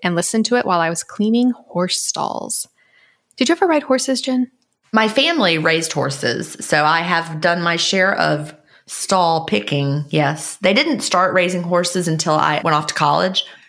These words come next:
Speaker 2: so I missed out on being there day in, day out. My middle, there are four, four kids in the family. I'm the oldest, and I also was not raised in the same house as them because I have a different mother and my parents are divorced. But my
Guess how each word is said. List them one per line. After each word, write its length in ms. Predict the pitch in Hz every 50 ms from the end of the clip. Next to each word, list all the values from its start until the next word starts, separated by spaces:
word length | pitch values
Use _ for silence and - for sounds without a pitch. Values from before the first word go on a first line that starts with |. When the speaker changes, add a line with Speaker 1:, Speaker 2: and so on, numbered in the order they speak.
| _ _ _ _ -
Speaker 2:
so 600 | - - - - 175 160 160 156 156 151 151 151 - - - - _ -
I 160 | - 165 175 170
missed 360 | 170 165 165 165 - - 165
out 180 | 151 151 147
on 240 | 143 139 139 139 147
being 280 | 143 160 165 165 160 156
there 200 | 151 151 147 147
day 260 | 147 160 147 147 151
in, 140 | 147 151 156
day 180 | 147 143 143
out. 240 | 143 143 139 131 107 -
My 160 | - 170 160 160
middle, 560 | 160 170 185 202 233 240 226 180 156 151 165
there 80 | 175
are 60 | 160 160
four, 480 | - - 269 254 240 226 208 196 202
four 160 | - 226 220
kids 480 | 220 - 180 143 131 123 139 156 - -
in 100 | - 151
the 80 | 147 147
family. 260 | 151 139 139 139 135
I'm 120 | 139 151
the 80 | 170 -
oldest, 420 | - 147 143 139 139 139 139 -
and 140 | - 160 170
I 80 | 160 185
also 280 | 190 202 196 - 151
was 220 | 147 156 151 151 156
not 180 | 143 147 -
raised 300 | 143 143 139 143 139 -
in 60 | 143
the 80 | 139 139
same 240 | 139 143 135 131 139
house 360 | - - 143 139 139 139 -
as 140 | 135 139 139
them 180 | - 139 135
because 220 | 135 135 135 147 -
I 40 | 147
have 140 | 160 143
a 40 | 139
different 260 | 143 139 - 139 -
mother 240 | 147 139 131 131 135
and 80 | 135 135
my 140 | 139 135 135
parents 340 | - 151 139 135 143 -
are 60 | - 147
divorced. 580 | 143 139 143 - - - 151 - - 180 170
But 300 | - 208 202 170 143 - - - - - - - - - - - _ -
my 400 | 165 151 151 147 143 143 -